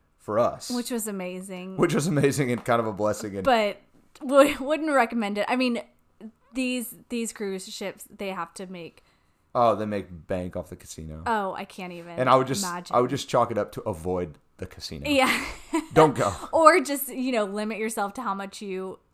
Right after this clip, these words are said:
Speaker 1: Are
Speaker 2: gamble
Speaker 1: willing to
Speaker 2: with.
Speaker 1: lose. No,
Speaker 2: Yes.
Speaker 1: are willing to lose.
Speaker 2: Yes,
Speaker 1: Not
Speaker 2: yeah, it's,
Speaker 1: gamble.
Speaker 2: you're paying to play.
Speaker 1: <laughs>
Speaker 2: That's
Speaker 1: Yeah.
Speaker 2: it. You don't expect to make a profit.
Speaker 1: Exactly.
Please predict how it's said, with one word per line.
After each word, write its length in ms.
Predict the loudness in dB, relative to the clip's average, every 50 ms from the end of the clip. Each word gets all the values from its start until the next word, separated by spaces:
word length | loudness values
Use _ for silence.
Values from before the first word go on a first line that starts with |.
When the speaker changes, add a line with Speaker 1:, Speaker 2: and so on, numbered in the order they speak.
| _ _ _
Speaker 1:
Are 100 | 6 8
Speaker 2:
gamble 120 | 8 8 8 8 8
Speaker 1:
willing 180 | 8 6 6
to 80 | 6 6
Speaker 2:
with. 100 | 6 8
Speaker 1:
lose. 400 | 6 6 6 4 2 0 2 6
No, 140 | 8 10 10
Speaker 2:
Yes. 80 | 12 10
Speaker 1:
are 140 | 10 10 10
willing 220 | 8 8 6 6
to 80 | 4 2
lose. 160 | 2 2 4
Speaker 2:
Yes, 240 | 6 6 4 4 6
Speaker 1:
Not 140 | 6 6 8
Speaker 2:
yeah, 60 | 8
it's, 80 | 8 8 6 6 4
Speaker 1:
gamble. 160 | 2 -2 -2 -2
Speaker 2:
you're 160 | -2 0 0
paying 360 | 2 2 2 2 2 2 0
to 60 | 0
play. 460 | -2 -2 -4 -4 -4 -4 -8 -12 -14 -16
Speaker 1:
<laughs> 80 | -12 -6
Speaker 2:
That's 300 | -4 -2 -2 -2 -4 -6
Speaker 1:
Yeah. 60 | -8
Speaker 2:
it. 200 | -10 -10 -12 -14
You 260 | -12 -12 -12 -12 -12 -14 -16 -18 _
don't 280 | -6 -6 -4 -4 -4
expect 360 | -6 -8 -6 -8 -8 -8 -8 -12
to 60 | -16
make 140 | -16 -16 -16
a 40 | _
profit. 540 | -16 -12 -12 -12 -12 -12 -14 -16 -16 -18 _ _ _ _ _
Speaker 1:
Exactly. 600 | -12 -12 -6 -4 -4 -4 -4 -6 -10 -16 -18 -18